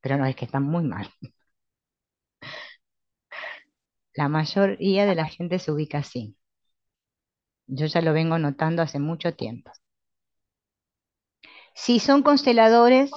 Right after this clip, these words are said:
como ya saben que el padre y la madre va atrás, se lo quieren poner atrás a toda costa. Ay, yo sé que tienen que estar acá, ¿eh? Porque Hellinger lo dijo.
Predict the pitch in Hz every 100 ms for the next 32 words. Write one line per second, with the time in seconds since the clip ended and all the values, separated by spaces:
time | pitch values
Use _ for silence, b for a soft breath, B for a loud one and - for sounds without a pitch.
0 | - 175 170 233 240 233 214 220 185 147
1 | 175 190 196 165 175 190 185 170 190 202
2 | 214 185 151 180 190 165 160 180 175 165
3 | 180 - 165 151 - 117 - 127 131 202
4 | 190 247 247 160 175 202 156 131 160 170
5 | - 110 90 127 202 277 b b b _
6 | - 135 135 190 214 226 190 160 151 147
7 | 123 101 -